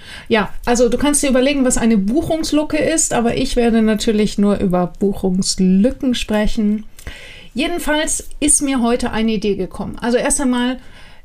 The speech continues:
ich bin heute echt mega wach, weil ich hatte heute früh schon um sechs Uhr fünfundvierzig das erste Meeting.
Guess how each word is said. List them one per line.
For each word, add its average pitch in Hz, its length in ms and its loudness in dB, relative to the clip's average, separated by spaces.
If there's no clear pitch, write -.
ich - 200 0
bin 254 240 2
heute 233 420 0
echt - 460 0
mega 269 480 4
wach, 233 320 0
weil 214 120 2
ich 233 140 2
hatte 233 220 2
heute 220 240 2
früh 269 260 2
schon 233 400 2
um 214 560 2
sechs 247 320 -2
Uhr 233 140 2
fünfundvierzig 240 680 2
das 214 160 -2
erste - 360 0
Meeting. 294 520 2